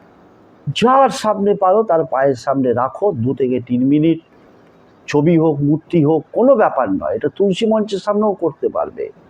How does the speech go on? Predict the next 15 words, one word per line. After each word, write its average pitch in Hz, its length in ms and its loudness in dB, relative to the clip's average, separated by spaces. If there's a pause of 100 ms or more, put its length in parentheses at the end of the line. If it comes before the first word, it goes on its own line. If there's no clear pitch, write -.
(1300)
সেইখানে 247 580 4
দু 190 180 4
তিন 208 240 2
মিনিট 190 220 2
রেখে 196 320 4 (420)
তুমি 247 320 6 (500)
তোমার 147 280 2
মনস্কামনা 143 580 2
জানাও। 135 240 2
না, 294 180 8
এখানে 285 240 6
কোনো 285 160 4
মন্ত্রের 277 420 4
প্রয়োজন 240 440 4
নেই, 160 300 0